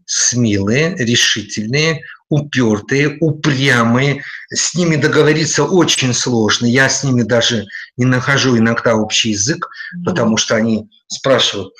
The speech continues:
Speaker 2: Мгм.
Speaker 1: "А что такое? Как, как, почему?" В восемьдесят девятом году разваливался уже Советский Союз. Вот если вы бы знали исторически, как я,
Speaker 2: Мгм.
Speaker 1: историк,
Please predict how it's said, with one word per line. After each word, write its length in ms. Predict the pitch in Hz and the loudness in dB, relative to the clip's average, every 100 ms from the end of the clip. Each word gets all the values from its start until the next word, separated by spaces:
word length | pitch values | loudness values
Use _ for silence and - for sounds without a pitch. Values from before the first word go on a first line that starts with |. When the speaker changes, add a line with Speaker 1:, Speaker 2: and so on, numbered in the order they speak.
| - - - - _ _ | -20 -20 -20 -20 _ _
Speaker 2:
Мгм. 260 | 175 180 175 | -6 -4 -2
Speaker 1:
"А 80 | 175 | 0
что 180 | - 190 | 0 2
такое? 480 | 220 180 156 110 104 | 0 2 2 2 -2
Как, 220 | - 127 - 101 - | -4 -6 -6 -6 0
как, 260 | 160 - | 2 2
почему?" 500 | 131 - 139 120 107 - _ _ _ _ _ - | -4 -2 -2 -2 -6 -12 _ _ _ _ _ -2
В 100 | 127 | 2
восемьдесят 420 | 226 226 220 185 | 4 4 2 4
девятом 400 | 208 220 208 190 | 4 4 4 2
году 260 | 196 226 | 2 4
разваливался 720 | 196 160 165 202 170 156 143 151 | 2 2 2 2 4 2 2 0
уже 160 | 143 | 0
Советский 540 | 151 - 139 139 - 113 | 0 0 0 -2 -4 -2
Союз. 480 | - 127 95 90 - | -2 -2 -4 -6 -8
Вот 160 | 120 | -2
если 280 | 165 156 160 | -2 0 0
вы 180 | 147 156 | 0 0
бы 120 | 143 | 2
знали 540 | 127 175 156 139 120 - - - | 2 4 4 2 0 -4 -16 -4
исторически, 720 | 135 - 165 156 - - - | -2 2 2 4 2 -2 -2
как 220 | 135 - | -4 0
я, 140 | 135 127 | 2 4
Speaker 2:
Мгм. 80 | 113 | 2
Speaker 1:
историк, 540 | - 139 113 110 | 0 0 0 -2